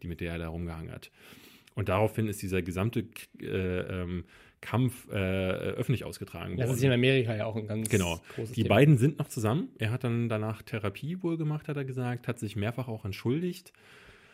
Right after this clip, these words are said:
Speaker 1: Ah, äh, und hat sogar ein Musikvideo rausgebracht, wo er diese ganze Geschichte, äh, nochmal
Speaker 2: Ach, krass.
Speaker 1: aufgegriffen hat.
Speaker 2: Hab
Speaker 1: Und
Speaker 2: ich alles
Speaker 1: wo,
Speaker 2: mitbekommen.
Speaker 1: äh, hast du nicht
Speaker 2: Lustig.
Speaker 1: mitbekommen? Das
Speaker 2: Nee.
Speaker 1: hab ich, äh, äh, vor ein paar Monaten, irgendwie ist mir das mal in die Timeline gespült worden. So. Und da hab ich mich ein bisschen darüber
Speaker 2: Mhm.
Speaker 1: informiert. Und,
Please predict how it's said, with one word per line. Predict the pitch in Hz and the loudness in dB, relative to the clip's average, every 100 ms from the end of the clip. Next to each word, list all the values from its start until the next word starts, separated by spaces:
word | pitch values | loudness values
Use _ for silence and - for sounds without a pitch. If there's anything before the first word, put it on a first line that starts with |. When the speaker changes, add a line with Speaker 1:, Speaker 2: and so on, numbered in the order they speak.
| - _ - | -20 _ 2
Speaker 1:
Ah, | 110 110 110 - | 4 6 4 4
äh, | 120 | 2
und | - 123 | 4 4
hat | 151 | 4
sogar | 143 | 4
ein | 135 | 6
Musikvideo | 113 110 190 92 87 90 | 6 4 0 -2 0 2
rausgebracht, | 90 - 92 90 82 | 0 0 -2 -2 -2
wo | 98 95 | 2 4
er | |
diese | 95 92 | 2 0
ganze | 98 104 101 | 0 0 -4
Geschichte, | 95 113 - 104 95 92 87 | -4 -6 0 2 4 4 0
äh, | 92 | -2
nochmal | 92 101 | -4 -2
Speaker 2:
Ach, | 120 135 | -2 0
krass. | 113 | 2
Speaker 1:
aufgegriffen | 107 104 98 147 - 101 | 4 4 2 0 0 -2
hat. | 104 101 | -2 -4
Speaker 2:
Hab | - | -6
Speaker 1:
Und | 95 95 | -4 0
Speaker 2:
ich | 120 | 6
alles | 190 | 6
Speaker 1:
wo, | 135 | 6
Speaker 2:
mitbekommen. | 180 117 107 107 | 2 0 -2 0
Speaker 1:
äh, | |
hast | 113 131 | 0 4
du | |
nicht | 151 | 4
Speaker 2:
Lustig. | 175 | 4
Speaker 1:
mitbekommen? | 170 - 131 | 2 2 2
Das | 123 | 2
Speaker 2:
Nee. | |
Speaker 1:
hab | 135 - | 2 -2
ich, | - - 123 | -6 -6 -2
äh, | 123 120 120 120 117 | 0 2 2 0 0
äh, | 110 | -2
vor | - 113 | -2 -4
ein | |
paar | - 113 113 113 | -4 -4 -2 0
Monaten, | 113 110 101 92 | 0 0 -2 -4
irgendwie | 92 101 95 | -4 -2 -4
ist | 90 | -4
mir | 101 | -4
das | 92 90 | -4 -4
mal | 90 | -6
in | |
die | 87 | -6
Timeline | - 92 90 | -6 -6 -6
gespült | 85 - 90 - | -10 -10 -12 -8
worden. | 90 87 | -10 -8
So. | 92 | -8
Und | 90 92 | -8 -8
da | |
hab | 90 | -6
ich | 95 | -6
mich | 90 | -6
ein | 92 | -6
bisschen | 87 87 | -8 -8
darüber | 85 85 85 85 | -6 -6 -6 -2
Speaker 2:
Mhm. | |
Speaker 1:
informiert. | 131 131 87 85 | 0 0 -2 -4
Und, | - 87 | -6 -10